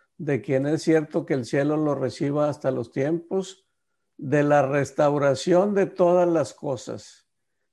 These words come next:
Esa es la profecía. Dice, "de que habló por boca de sus santos profetas que han sido desde tiempo antiguo". O sea, toda la palabra,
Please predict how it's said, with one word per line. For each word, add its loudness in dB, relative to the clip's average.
Esa 0
es 4
la 2
profecía. -4
Dice, 0
"de 2
que 2
habló 2
por 0
boca 0
de -4
sus -10
santos -2
profetas -4
que -2
han 2
sido 2
desde 0
tiempo -4
antiguo". -4
O -4
sea, -4
toda 0
la 0
palabra, 2